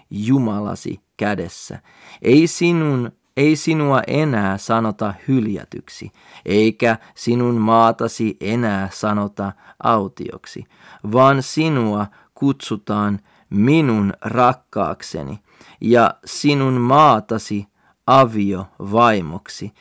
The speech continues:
sillä Herra rakastaa sinua ja sinun maasi otetaan avioksi.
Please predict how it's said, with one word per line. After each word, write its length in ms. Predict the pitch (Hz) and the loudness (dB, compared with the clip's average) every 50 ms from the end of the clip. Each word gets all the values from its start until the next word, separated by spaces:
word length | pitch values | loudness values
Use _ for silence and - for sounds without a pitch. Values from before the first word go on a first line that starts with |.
| _ _ _ | _ _ _
sillä 340 | - - - 123 120 123 120 | -8 -2 2 2 4 4 2
Herra 600 | 113 107 151 151 147 143 120 101 101 101 101 98 101 _ - _ - | 2 2 2 4 4 4 2 0 -2 -4 -4 -4 -6 _ -18 _ -10
rakastaa 840 | - 98 104 110 120 - - 120 120 - - - - 123 120 120 117 | -4 0 2 2 2 2 2 -2 -2 -2 -4 -8 -4 -2 -2 -2 -2
sinua 560 | - - - 127 123 113 101 101 101 98 104 - _ - - _ | -4 -4 -4 -4 -2 -2 -2 -4 -4 -4 -6 -8 _ -20 -14 _
ja 100 | - 110 | -6 -6
sinun 340 | 110 - 127 127 123 123 123 | -4 -2 -2 -2 0 0 0
maasi 720 | 123 120 127 139 147 151 151 147 139 - - 151 143 139 _ _ _ _ - | 0 2 4 4 6 6 6 4 2 0 -2 -4 -4 -4 _ _ _ _ -2
otetaan 800 | 113 120 123 - - 120 117 - - 117 117 113 113 110 110 113 _ _ _ _ _ - | 0 0 0 0 0 -4 -4 -2 -2 -2 0 0 -2 -2 -4 -6 _ _ _ _ _ -2
avioksi. 840 | 113 113 110 101 - 85 58 60 69 - - - - - - - | 2 2 2 2 0 -4 -6 -6 -10 -10 -12 -16 -18 -18 -18 -18